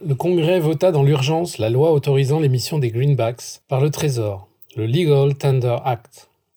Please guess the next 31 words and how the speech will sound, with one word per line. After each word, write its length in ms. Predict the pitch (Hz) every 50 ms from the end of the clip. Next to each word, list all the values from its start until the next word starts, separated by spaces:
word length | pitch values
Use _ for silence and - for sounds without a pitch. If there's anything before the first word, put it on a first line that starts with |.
| _ _ _ _ _ _ _ _ _ _
Cependant, 480 | - - 135 - 143 143 143 175 196
les 220 | 180 156 139 113 165
alliés 240 | 165 156 175 170
de 80 | 139 135
Lincoln 580 | 131 143 156 151 139 156 151 143 139 139 139 - -
et 80 | 135
Carey 480 | 120 - 147 151 147 135 123 117 113 107 - _ _ _
au 120 | - 139
Congrès 560 | 123 - 160 160 156 135 123 120 113 131 143 _ _ _ _ _ _ - - - - _ _
ne 160 | 147 139 139
purent 460 | 131 - - - 190 196 202 196 - 196
empêcher 640 | 160 156 - 160 147 135 - - 139 143 156 151
que 120 | - -
soit 380 | 110 - - 147 147 147 - -
associé 480 | - 180 156 147 - 156 135 - - 175
à 60 | 143
cette 240 | - - 131 113 -
loi 360 | 127 113 120 131 143 165 170
un 140 | 139 120 131
amendement 540 | 143 147 135 127 120 113 110 107 113 - - _ _ _ _ _ _ _ _ _ _ _
qui 120 | - - 127
fut 160 | - - 139
lourd 260 | 139 165 185 190 180
de 60 | 156
conséquences 500 | 143 - 139 123 - 135 123 139 139 139
par 140 | - - 127
la 100 | 120 117
suite. 380 | 113 - 104 95 - - - _ _ _ _ _ _ -
Selon 280 | - - 143 156 165 147
cet 180 | - 127 -
amendement, 500 | - 139 131 127 120 120 123 131 160 185